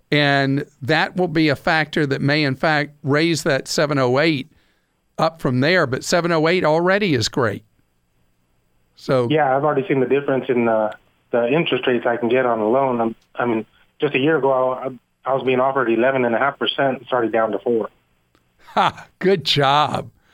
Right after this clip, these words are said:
Speaker 1: Just keep it up, handling credit the way you are.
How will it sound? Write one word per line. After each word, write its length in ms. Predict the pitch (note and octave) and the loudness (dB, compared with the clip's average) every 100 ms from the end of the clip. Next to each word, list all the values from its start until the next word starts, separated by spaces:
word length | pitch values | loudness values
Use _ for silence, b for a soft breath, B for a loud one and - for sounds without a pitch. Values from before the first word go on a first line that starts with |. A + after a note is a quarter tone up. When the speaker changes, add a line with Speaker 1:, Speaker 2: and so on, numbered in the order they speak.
| b b b | b b b
Speaker 1:
Just 340 | G3 F#3+ G3 - | 0 0 0 -2
keep 300 | A3 B3 B3 | 0 0 0
it 120 | F#3+ | 2
up, 300 | F3+ F3 - b b b | 2 0 -6 b b b
handling 460 | F3+ F#3 F#3 E3+ | 0 2 0 0
credit 380 | C#3+ F#3+ E3 F3 | 0 0 0 0
the 60 | D#3+ | 0
way 140 | D#3+ | 2
you 240 | D#3+ D#3+ D#3 | 2 2 2
are. 340 | D#3 D3+ D#3 | 2 2 -2